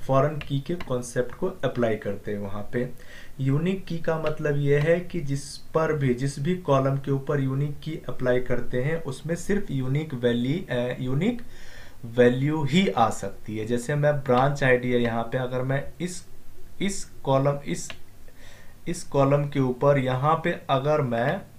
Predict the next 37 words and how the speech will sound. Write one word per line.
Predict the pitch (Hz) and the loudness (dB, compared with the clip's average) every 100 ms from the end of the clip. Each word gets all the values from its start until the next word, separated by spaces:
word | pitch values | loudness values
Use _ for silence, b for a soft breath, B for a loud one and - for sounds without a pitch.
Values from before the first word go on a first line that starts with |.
| - - | -14 -4
यूनिक | 135 143 165 165 - | -2 0 -2 -6 -8
की | 165 180 | -6 -4
apply | 143 139 127 127 | -4 -2 2 2
कर | 127 120 117 | 2 -2 -2
दूँ | 131 160 170 | -2 -4 -4
तो | - | -4
यहाँ | 120 120 123 | -2 -2 -2
पे | 123 139 | -2 -2
वन | 120 123 127 | 0 0 0
वन | 127 131 131 | -2 -2 -2
जो | 135 | -2
ये | 135 | -2
repeated | 127 131 127 143 | -2 -4 -2 -2
value | 123 120 120 123 | 0 0 0 0
आ | 117 | 0
रही | 110 113 117 | 0 -2 0
है, | 151 240 B B B | 0 0 B B B
ये | 127 | 0
repeated | 120 120 127 143 147 120 | 0 -2 -4 -2 -2 -2
value | 113 117 131 | -2 -2 -2
ये | 165 - | -2 -4
accept | 127 - - 127 - | -6 -8 -4 -4 -2
ही | 117 120 156 | -4 -2 0
नहीं | 120 101 | -2 -4
करेगा। | 101 92 - 120 113 120 - B B B B - | -6 -6 -8 -4 -4 -6 -10 B B B B -4
इसी | 143 180 | -2 -2
तरीके | 180 147 147 160 | 0 2 2 -4
से | 160 180 | -4 -2
note | 147 139 151 - | 0 0 0 -2
null | 151 151 | -2 -2
की | 143 143 | -2 -4
का | 139 143 | 0 0
मतलब | 139 131 135 127 | 0 0 -2 0
है | 135 160 202 B B B | 0 0 -2 B B B
कि | - | -2
note | 131 135 147 | 0 0 0
null | 147 156 | -2 -4